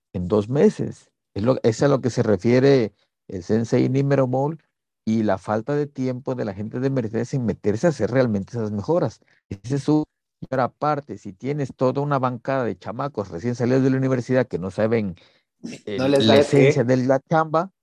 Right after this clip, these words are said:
Speaker 2: No
Speaker 1: no
Speaker 2: le
Speaker 1: les
Speaker 2: da
Speaker 1: va a
Speaker 2: el
Speaker 1: dar.
Speaker 2: skill, no le da el skill, la habilidad que tienen ahorita
Speaker 1: No
Speaker 2: en planta,
Speaker 1: le da el
Speaker 2: no,
Speaker 1: skill.
Speaker 2: porque ya se fueron.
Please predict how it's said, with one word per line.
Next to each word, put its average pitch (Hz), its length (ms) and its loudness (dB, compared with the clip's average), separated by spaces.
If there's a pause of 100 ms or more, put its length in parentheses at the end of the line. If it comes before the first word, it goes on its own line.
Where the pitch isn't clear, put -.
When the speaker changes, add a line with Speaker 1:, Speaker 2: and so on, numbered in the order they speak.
(280)
Speaker 2:
No 135 160 2
Speaker 1:
no 139 40 4
Speaker 2:
le 151 100 4
Speaker 1:
les 147 40 6
Speaker 2:
da 151 80 4
Speaker 1:
va 151 60 4
a 147 40 2
Speaker 2:
el - 0 -
Speaker 1:
dar. 139 80 -2
Speaker 2:
skill, 147 440 -4
no 139 180 0
le 156 140 4
da 151 80 4
el 156 140 2
skill, 156 300 0
la 147 80 4
habilidad 131 440 -2
que 165 80 -8
tienen 151 400 -8
ahorita 127 300 -6
Speaker 1:
No 113 60 0
Speaker 2:
en 117 60 -2
planta, 139 360 -2
Speaker 1:
le 139 40 0
da 135 100 2
el 147 120 -2
Speaker 2:
no, 160 60 -4
Speaker 1:
skill. 208 340 -8
Speaker 2:
porque 180 220 0
ya 165 100 4
se 151 140 2
fueron. 202 380 2